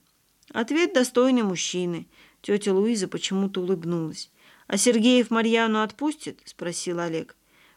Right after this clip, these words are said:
"Пойдёт твоя Марьяна, пойдёт". "Ничего с нами не случится", успокоил Олег. "Четыре человека, все вооружены. Не первый раз в лесу".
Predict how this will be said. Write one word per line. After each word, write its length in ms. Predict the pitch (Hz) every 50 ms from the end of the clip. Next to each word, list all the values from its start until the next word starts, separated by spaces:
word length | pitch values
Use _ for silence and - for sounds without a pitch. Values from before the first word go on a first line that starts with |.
| _ _
"Пойдёт 460 | - 254 269 277 233 294 320 302 -
твоя 260 | - 226 226 220 214
Марьяна, 520 | 208 208 208 202 202 196 190 185 175 175 165
пойдёт". 540 | - 220 240 247 202 202 190 165 139 - _ _ _ _ _ _ _ _ _ _ _ _ -
"Ничего 420 | 208 226 240 226 - 285 277 285
с 120 | 254 262
нами 200 | 233 226 220 220
не 120 | 220 214 208
случится", 640 | 202 - 226 220 214 - 220 190 185 - - - -
успокоил 520 | 175 - - 180 175 - 185 180 175 165
Олег. 360 | 175 175 165 165 165 - - _ _ - - - _ _
"Четыре 420 | - - 254 254 254 330 - 294
человека, 640 | 254 - 254 247 226 220 202 196 196 185 - - 180
все 240 | - - - - 294
вооружены. 720 | 247 269 247 220 220 202 185 202 190 185 180 180 175 170 - - - - _ _
Не 160 | - 254 285 294
первый 320 | - 330 320 277 233 226
раз 280 | 214 208 190 - - -
в 20 |
лесу". 400 | 175 170 170 - - - 160 160